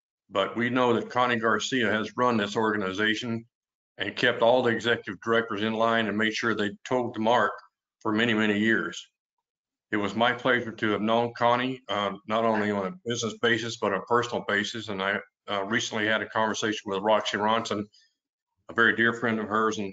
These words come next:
former employee. And as you said, Connie kept this issue very quiet and very private. Uh, as many of us tried to reach out to her in the last few months,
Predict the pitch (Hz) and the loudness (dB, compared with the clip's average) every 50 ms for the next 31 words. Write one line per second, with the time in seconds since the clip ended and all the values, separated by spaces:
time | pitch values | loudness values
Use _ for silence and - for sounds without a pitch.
0 | - - 127 135 139 123 107 107 95 101 - 120 110 104 107 110 104 101 101 101 | -8 -6 -2 -2 0 2 0 0 0 -2 -4 -2 0 2 2 2 0 -2 -4 -10
1 | _ _ _ _ _ _ _ _ _ _ _ _ _ _ - 120 123 120 110 - | _ _ _ _ _ _ _ _ _ _ _ _ _ _ -2 0 0 2 2 4
2 | 135 127 104 - - 139 127 120 107 117 - - 123 127 135 143 147 143 - 139 | 2 2 2 2 2 4 4 4 2 0 -2 2 2 2 2 2 0 -2 0 0
3 | 131 127 - - 120 113 113 - 127 117 110 - - 117 110 104 92 104 110 110 | 0 0 0 0 0 0 0 2 0 0 0 0 0 0 0 0 0 2 2 2
4 | 110 107 - - 117 117 113 117 117 113 113 98 87 110 107 104 104 - - 113 | 2 0 -2 0 2 2 4 4 2 0 -2 -2 -2 -2 -2 -2 -4 -4 0 0
5 | 107 98 92 90 - - _ _ _ _ _ _ _ _ _ _ _ 92 92 92 | 2 2 0 -2 -8 -14 _ _ _ _ _ _ _ _ _ _ _ -8 -4 -4
6 | 90 90 92 90 - - - 101 98 - - 123 120 123 120 113 107 107 107 104 | -4 -4 -6 -8 -12 -12 -10 -8 -8 -4 -2 -2 0 2 2 2 2 2 0 0
7 | 104 - - - 123 117 113 - - 101 110 117 113 117 120 113 110 107 104 - | -2 -2 0 2 4 4 4 2 0 -2 -2 -2 0 2 2 2 2 2 0 -4
8 | 104 95 107 107 107 104 104 101 101 104 104 107 107 107 - - 107 101 98 101 | -4 0 2 2 2 2 0 0 0 0 2 2 0 -2 -2 -2 -2 -2 0 0
9 | 110 113 110 98 95 - - - | 2 2 0 0 -4 -8 -14 -16